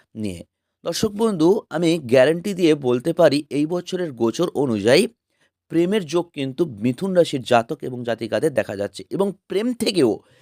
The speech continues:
বিবাহের যোগ কিন্তু দেখা যাচ্ছে। তবে কোনো গুরুজনের দ্বারা আপনাদের প্রেম বিবাহ বা রিলেশনশিপে কোনো সমস্যা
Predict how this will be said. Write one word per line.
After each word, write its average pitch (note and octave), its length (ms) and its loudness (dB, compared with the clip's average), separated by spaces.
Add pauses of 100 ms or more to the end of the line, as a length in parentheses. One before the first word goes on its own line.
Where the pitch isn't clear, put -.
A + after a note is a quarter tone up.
(160)
বিবাহের D#3+ 380 2
যোগ B2+ 260 0
কিন্তু B2 220 -8
দেখা A2 240 0
যাচ্ছে। G2+ 380 -2 (640)
তবে C3 280 -2 (380)
কোনো D#3 140 0 (120)
গুরুজনের D#3+ 580 2
দ্বারা C#3 220 4 (120)
আপনাদের D3+ 480 -2 (160)
প্রেম C#3+ 220 -4
বিবাহ D3 260 0 (120)
বা B2+ 120 2
রিলেশনশিপে C#3 800 -2 (500)
কোনো D#3 160 -2 (160)
সমস্যা B2+ 440 0